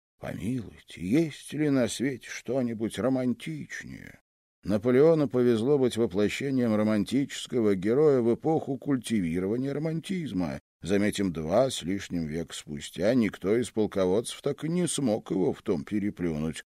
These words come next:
И пусть развод двух любящих сердец немало нашу княжну опечалил, но, как писала Авдотья сердечной подруге Марии Щербицкой,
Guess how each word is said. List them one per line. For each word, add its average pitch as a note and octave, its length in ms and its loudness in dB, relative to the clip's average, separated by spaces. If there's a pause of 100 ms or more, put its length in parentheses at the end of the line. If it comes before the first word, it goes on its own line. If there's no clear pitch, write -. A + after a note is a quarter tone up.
(260)
И G#2 160 4
пусть D3+ 340 0
развод A#2+ 640 0
двух F#2 280 -2
любящих G2 540 -2
сердец G#2+ 600 0
немало G#2+ 480 -2
нашу G#2+ 360 -4
княжну F#2+ 480 -2
опечалил, G2+ 920 2
но, D#2+ 460 0 (280)
как A2+ 220 2
писала E2+ 540 -4
Авдотья F2 500 -2
сердечной F2 640 -4
подруге E2+ 540 -4
Марии E2 420 -2
Щербицкой, F#2+ 840 -2